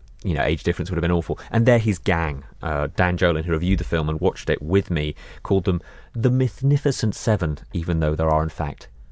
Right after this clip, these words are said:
six of them. Anyway, so they're that group, and they go around the country essentially being mercenaries. They go around ancient Greece, getting things done, earning money. They are then asked by the ruler of Thrace to help him with his problem. There are rebels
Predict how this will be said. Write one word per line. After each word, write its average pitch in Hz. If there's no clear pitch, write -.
six -
of 76
them. 73
Anyway, 107
so -
they're 127
that 117
group, 95
and 101
they 110
go 107
around 95
the 90
country 85
essentially 95
being 85
mercenaries. 87
They 71
go 92
around 85
ancient 85
Greece, -
getting 80
things 76
done, 78
earning 76
money. 76
They 95
are 92
then 101
asked 92
by 82
the 85
ruler 98
of 87
Thrace 104
to 101
help 139
him 90
with 95
his 101
problem. 76
There 78
are 76
rebels 95